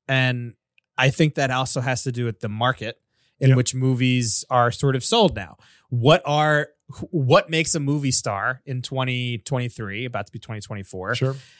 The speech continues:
Speaker 1: And, uh, who are the A-list people that could open a movie and be big time celebs? Why, w-, like,
Speaker 2: I'm gonna
Speaker 1: what
Speaker 2: give you an example of a guy who I put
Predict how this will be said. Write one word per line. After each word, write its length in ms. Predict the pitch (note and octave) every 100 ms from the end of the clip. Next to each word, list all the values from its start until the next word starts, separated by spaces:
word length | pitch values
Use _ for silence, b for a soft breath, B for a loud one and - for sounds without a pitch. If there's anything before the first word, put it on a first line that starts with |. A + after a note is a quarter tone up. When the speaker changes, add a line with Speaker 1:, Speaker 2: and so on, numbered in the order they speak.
| B
Speaker 1:
And, 500 | C#3+ C#3 C3+ C3 B2+ -
uh, 300 | B2+ B2+ A#2+
who 360 | - F#3 G3+ G3+
are 140 | F#3
the 240 | E3 E3 C3 D3+
A-list 440 | D#3 D3 C#3+ - C3+
people 340 | - D#3+ D#3 C#3
that 220 | C3+ -
could 340 | - G3+ G3
open 340 | D3 C3+ B2+ A#2+
a 40 |
movie 400 | A2+ A#2+ A#2+ B2
and 260 | B2+ B2 A2
be 480 | D3+ E3 C3 B2 - _ _ _ _ _ _ _ _ _ _ _
big 220 | - C#3+ B2
time 340 | D3 C3+ B2+
celebs? 420 | - C#3+ E3+ A#2+
Why, 600 | A2+ A2 C3+ D3+ D#3 C#3+ C3+
w-, 260 | C#3+ B2+ B2+ -
like, 180 | D#3 C#3 -
Speaker 2:
I'm 60 | F3
gonna 80 | A3
Speaker 1:
what 80 |
Speaker 2:
give 100 | G#3 G3+
you 60 |
an 60 | F#3+
example 400 | D3+ F3 E3 D#3+
of 80 | C#3
a 40 |
guy 180 | D3 C#3
who 160 | B2
I 120 | D3 C#3+
put 300 | - E3